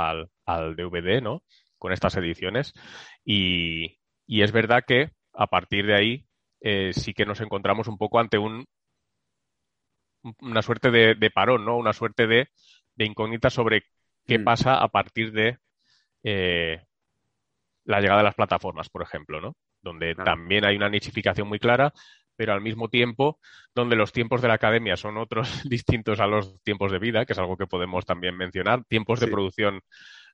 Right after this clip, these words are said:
Speaker 1: de animación japonesa, y donde, eh, yo ya confieso que no doy abasto, ¿no? Con la
Speaker 2: Mm.
Speaker 1: cantidad de títulos que hay, eh, codificarlos, estar al día,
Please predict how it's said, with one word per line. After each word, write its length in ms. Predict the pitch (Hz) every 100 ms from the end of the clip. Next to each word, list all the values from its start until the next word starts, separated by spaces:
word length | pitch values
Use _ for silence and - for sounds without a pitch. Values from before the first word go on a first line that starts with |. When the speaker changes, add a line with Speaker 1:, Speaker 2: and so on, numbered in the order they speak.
| -
Speaker 1:
de 160 | 110
animación 360 | 101 101 92 104
japonesa, 600 | 107 98 104 110 - 147 - _ - - - _
y 140 | 120
donde, 560 | 117 113 117 123 135 139 _ _ -
eh, 640 | 107 98 95 92 87 90 _
yo 220 | 104 98
ya 160 | 98 98
confieso 400 | 101 110 98 117
que 120 | 98
no 100 | 95
doy 160 | 98 95
abasto, 360 | 85 80 -
¿no? 160 | 78 113 _ _ _
Con 120 | 98
la 80 | 85
Speaker 2:
Mm. 40 |
Speaker 1:
cantidad 300 | 90 85 85
de 140 | 92 98
títulos 500 | 104 113 107 110 -
que 440 | - 101 92 90 -
hay, 400 | 101 104 117 147 _ _ _ -
eh, 520 | 113 98 92 87 92 - -
codificarlos, 720 | 113 98 98 98 101 110 104
estar 240 | 104 117 101
al 180 | 98
día, 500 | 101 120 123 127 135